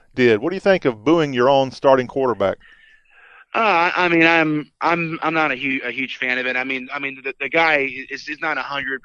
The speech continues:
Speaker 2: percent, and he's still trying to fight and, and give his all for his, for his university. Uh, and, you know, you, you could see the passion from him on, on the sideline. I mean, he was beating his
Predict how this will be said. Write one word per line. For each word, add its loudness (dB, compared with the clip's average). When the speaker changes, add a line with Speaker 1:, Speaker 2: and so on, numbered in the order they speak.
Speaker 2:
percent, -6
and -6
he's -12
still -2
trying -4
to -10
fight -2
and, -6
and -8
give -6
his -8
all -2
for -10
his, -18
for -4
his -6
university. -4
Uh, 0
and, -2
you -2
know, 0
you, -4
you -12
could -6
see -2
the -6
passion -4
from -6
him -6
on, -6
on -10
the -6
sideline. -4
I -10
mean, -18
he -12
was -14
beating -6
his -12